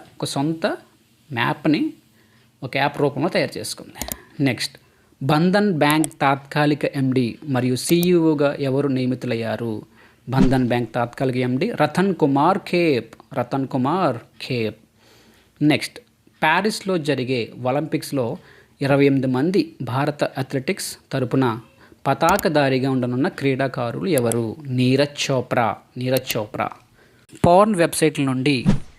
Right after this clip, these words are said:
బాలలను రక్షించడానికి పోర్న్ పాస్‌పోర్ట్‌ను ఏ దేశం పద్దెనిమిది సంవత్సరాలు నిండిన యువతకు అందించనుంది? స్పెయిన్. స్పెయిన్. నెక్స్ట్,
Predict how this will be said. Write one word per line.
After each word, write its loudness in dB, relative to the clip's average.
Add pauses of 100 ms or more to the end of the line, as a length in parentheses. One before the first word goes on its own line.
(160)
బాలలను 4
రక్షించడానికి -2 (420)
పోర్న్ 4
పాస్‌పోర్ట్‌ను -2
ఏ 4
దేశం -2
పద్దెనిమిది 2
సంవత్సరాలు 0
నిండిన 2
యువతకు -4
అందించనుంది? -2
స్పెయిన్. -2 (420)
స్పెయిన్. -2 (400)
నెక్స్ట్, -2